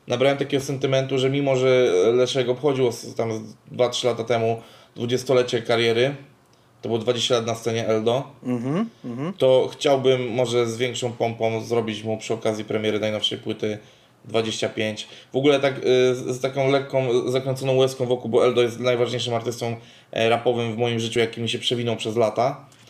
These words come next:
Speaker 2: O.
Speaker 1: E, z taką łezką w oku pojawiło mi się coś takiego, że bardzo chętnie zrobimy chociaż mu jeszcze jeden koncert.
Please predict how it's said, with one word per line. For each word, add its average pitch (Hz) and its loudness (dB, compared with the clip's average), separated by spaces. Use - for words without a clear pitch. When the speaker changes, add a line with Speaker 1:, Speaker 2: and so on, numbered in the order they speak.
Speaker 2:
O. 117 0
Speaker 1:
E, 113 0
z - -14
taką 127 0
łezką 131 2
w 120 -4
oku 123 2
pojawiło 123 4
mi 117 -4
się - -6
coś 117 -4
takiego, 117 0
że 113 2
bardzo 123 4
chętnie 120 -4
zrobimy 117 -2
chociaż 113 -2
mu 117 -2
jeszcze 117 0
jeden 110 0
koncert. - -10